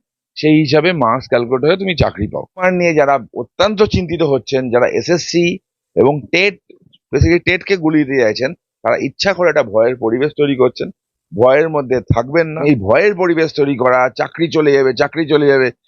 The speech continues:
এরকম একটা পরিবেশ তৈরি করে অনেককে দুশ্চিন্তায় ফেলা, এটা থেকে দয়া করে বিরত থাকুন। আমার তো কথা নয়, কেন আমি বলছি, টেটের ওএমআর নিয়ে প্রশ্ন উঠছে আজকে। আর একটা নোটিফিকেশন আমার মনে আছে,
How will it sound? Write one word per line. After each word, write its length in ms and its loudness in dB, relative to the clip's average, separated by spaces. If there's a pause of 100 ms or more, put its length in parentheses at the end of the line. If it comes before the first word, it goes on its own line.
(200)
এরকম 220 4
একটা 120 0
পরিবেশ 460 -2
তৈরি 200 -2
করে 200 2
অনেককে 340 0
দুশ্চিন্তায় 520 0
ফেলা, 280 0 (260)
এটা 240 -2
থেকে 300 -4
দয়া 280 0
করে 220 2
বিরত 400 2
থাকুন। 280 -6 (220)
আমার 240 -4
তো 80 -10
কথা 300 -2
নয়, 200 -8
কেন 280 -6
আমি 220 -2
বলছি, 380 -4 (500)
টেটের 240 2
ওএমআর 360 0
নিয়ে 160 -2
প্রশ্ন 300 -6
উঠছে 300 -6
আজকে। 240 -6 (1080)
আর 120 0
একটা 120 0
নোটিফিকেশন 500 -2
আমার 180 0
মনে 240 0
আছে, 200 -2